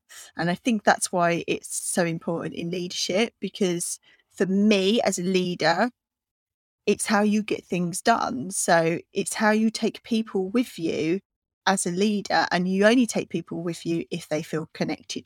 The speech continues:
to you, and they only feel connected to you if they trust you. So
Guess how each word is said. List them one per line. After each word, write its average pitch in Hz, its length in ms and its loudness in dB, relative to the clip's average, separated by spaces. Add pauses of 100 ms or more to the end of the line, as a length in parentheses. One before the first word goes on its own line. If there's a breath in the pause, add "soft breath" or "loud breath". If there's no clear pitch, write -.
(120)
to - 120 -2
you, 165 400 0
and 180 180 0
they 165 120 -2
only 247 220 4
feel 165 180 -4
connected - 480 -8
to 175 120 -4
you 175 320 -2
if - 220 -10
they 175 160 -6
trust - 480 -4
you. - 360 -6 (360 soft breath)
So 202 460 4